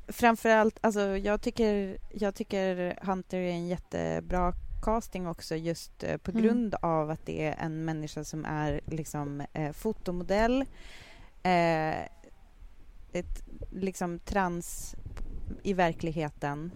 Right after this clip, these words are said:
Speaker 2: Mm.
Speaker 1: eh, och, eh, också aktiv i, eh, H-, H B T Q-frågor. Eh, att hon faktiskt är aktivist inom detta. Så att det, eh, känns som en
Speaker 2: Mm.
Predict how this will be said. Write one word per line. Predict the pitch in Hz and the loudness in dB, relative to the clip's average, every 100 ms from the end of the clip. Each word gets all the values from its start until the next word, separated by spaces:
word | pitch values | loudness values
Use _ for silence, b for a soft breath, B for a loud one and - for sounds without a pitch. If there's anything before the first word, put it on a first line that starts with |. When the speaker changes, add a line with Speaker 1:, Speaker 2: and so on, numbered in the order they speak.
| - - - - | -8 -8 -6 -2
Speaker 2:
Mm. | 226 208 151 | 0 2 0
Speaker 1:
eh, | - | 0
och, | 175 - - - 170 | 0 -2 -8 -6 -2
eh, | 160 151 151 - | 0 0 -2 -2
också | 190 - - | -6 -4 -4
aktiv | 220 - - 170 165 | -4 -4 -8 -8 -8
i, | - 156 147 147 151 - - - - - - - - - - - | -6 -6 -6 -6 -8 -12 -14 -16 -20 -18 -18 -20 -20 -18 -12 -4
eh, | 175 165 160 | 0 2 0
H-, | - 160 165 151 - - - | -4 -4 -4 -4 -10 -12 -12
H | 156 180 | -6 -6
B | 156 165 | -4 -4
T | 180 | -6
Q-frågor. | - 165 151 151 - - - 170 151 151 - - - | -8 -6 -6 -8 -12 -14 -8 -6 -6 -10 -10 -14 -10
Eh, | - 170 156 151 147 - - | -2 0 0 -2 -6 -10 -4
att | 175 175 | -2 -2
hon | 165 156 | -4 -4
faktiskt | 156 - 151 - | -6 -6 -10 -6
är | 151 147 - | -6 -4 -8
aktivist | - 165 156 - - - - | -8 -6 -6 -8 -16 -18 -16
inom | - 180 170 175 165 | -8 -6 -4 -4 -6
detta. | - - - | -10 -8 -8
Så | - | -4
att | 165 | -4
det, | 165 160 160 - - | -2 -2 -2 -6 -4
eh, | 175 160 | -2 -2
känns | 160 165 156 | -4 -8 -8
som | 156 151 | -8 -6
en | 147 147 | -8 -2
Speaker 2:
Mm. | 220 208 | 0 2